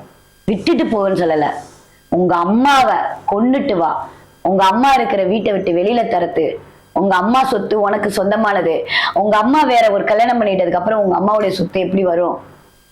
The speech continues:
இதெல்லாம் என் பையன் என்கிட்ட கேட்டான். இதெல்லாம்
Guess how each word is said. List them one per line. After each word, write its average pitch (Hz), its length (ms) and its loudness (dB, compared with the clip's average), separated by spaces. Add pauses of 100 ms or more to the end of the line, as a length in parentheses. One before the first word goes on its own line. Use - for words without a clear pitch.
(180)
இதெல்லாம் 190 340 0
என் 180 120 -4
பையன் 180 220 0
என்கிட்ட 165 280 -2
கேட்டான். - 280 -4 (1300)
இதெல்லாம் 202 360 0